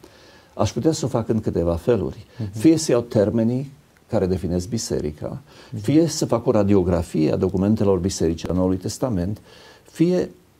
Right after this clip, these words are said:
Speaker 1: să merg pe o cale puțin mai complicată, dar mai sigură, să iau metaforele,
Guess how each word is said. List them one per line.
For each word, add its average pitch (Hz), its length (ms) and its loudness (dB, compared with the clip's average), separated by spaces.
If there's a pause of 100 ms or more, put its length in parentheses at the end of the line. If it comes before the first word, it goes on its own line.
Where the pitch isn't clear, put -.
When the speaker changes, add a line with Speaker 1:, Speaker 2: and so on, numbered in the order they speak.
Speaker 1:
să - 200 0
merg 135 180 2
pe - 100 -2
o 127 40 0
cale 110 300 0
puțin - 280 -8
mai 160 140 0
complicată, 95 640 -2
dar 95 140 0
mai 98 160 -2
sigură, - 600 -6 (240)
să - 180 -2
iau 104 140 4
metaforele, 101 800 -2